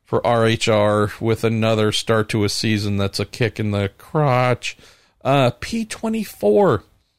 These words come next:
You know, again, of all the wild things, R-, Felix Rosenqvist is, ge-, again, innocent bystander. You have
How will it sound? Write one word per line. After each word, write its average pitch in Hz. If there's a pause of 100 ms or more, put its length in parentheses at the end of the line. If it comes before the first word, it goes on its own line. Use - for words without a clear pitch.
(260)
You 135
know, 104
again, 135
of 110
all 143
the 127
wild 107
things, 104
R-, 170
Felix 208
Rosenqvist 185
is, 139
ge-, 160
again, 131 (400)
innocent 165
bystander. 135 (840)
You 117
have 107